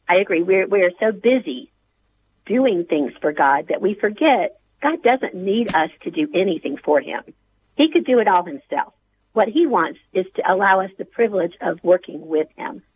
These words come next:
And when we stop and say, "Okay, Lord, I'm gonna stop doing all the things that I think you want me to do and do those things that I know that you've called me to do,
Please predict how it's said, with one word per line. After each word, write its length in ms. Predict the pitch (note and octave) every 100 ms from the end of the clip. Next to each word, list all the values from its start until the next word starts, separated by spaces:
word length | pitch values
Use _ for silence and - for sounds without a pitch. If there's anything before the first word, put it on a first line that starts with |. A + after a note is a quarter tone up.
| _ _ _
And 340 | - G3 F3+ E3+
when 260 | F#3 G3+ G3
we 140 | F#3
stop 300 | - G3+ A3
and 120 | G3+ G3
say, 180 | E3 E3
"Okay, 240 | G3 F#3+
Lord, 240 | F3+ E3 - _
I'm 180 | - F#3
gonna 220 | A#3+ C4+ G#3+
stop 280 | A3+ G#3 F3+
doing 260 | G#3+ F#3 E3+
all 200 | F3+ F3+
the 60 |
things 240 | F3+ E3+ D#3+
that 100 | D3+
I 40 | D#3+ -
think 220 | D#4 D#4+
you 100 | G#3+
want 160 | E3+
me 140 | - D3+
to 100 | D3
do 280 | C#3+ C#3 - _ _ _ _ -
and 120 | F#3+
do 120 | C4
those 180 | C4 A#3
things 260 | - F#3 F3+
that 100 | F3
I 100 | E3+
know 220 | F#3 F#3
that 120 | F#3+
you've 160 | E3+ F3+
called 360 | - - G3+ F#3
me 120 | D#3
to 100 | -
do, 260 | - C3+